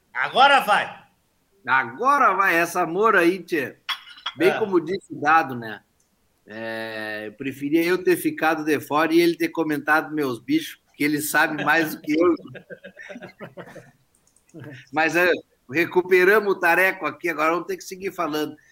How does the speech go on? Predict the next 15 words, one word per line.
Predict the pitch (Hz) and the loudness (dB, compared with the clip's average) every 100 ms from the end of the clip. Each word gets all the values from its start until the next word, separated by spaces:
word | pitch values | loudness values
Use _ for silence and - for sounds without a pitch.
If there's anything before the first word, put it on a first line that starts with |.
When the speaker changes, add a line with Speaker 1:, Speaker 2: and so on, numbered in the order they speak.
| _ _ _ | _ _ _
Speaker 2:
Essa | 175 175 160 | -2 0 0
Speaker 1:
Tá. | 151 | 0
Speaker 2:
Moura | 165 202 | 2 4
é | 202 | 4
um | 185 | 2
bicho, | 196 - | -6 -8
é | 180 | -4
uma | 175 175 | 0 2
égua | 185 185 | 4 2
muito | 165 185 208 165 | 0 -2 -4 -6
interessante. | 143 147 135 - 135 127 - | -6 -4 -4 -4 -6 -6 -10
Essa | 110 - 120 | -12 -10 -8
Moura | 131 143 160 160 135 113 _ _ _ _ _ - | -6 -4 -2 0 -2 -6 _ _ _ _ _ -8
é, | 104 110 110 107 104 98 92 87 87 _ _ _ _ _ _ _ _ _ - | -4 -2 -4 -4 -6 -6 -8 -10 -12 _ _ _ _ _ _ _ _ _ -12
é, | 92 95 95 90 90 | -6 -4 -2 -2 -4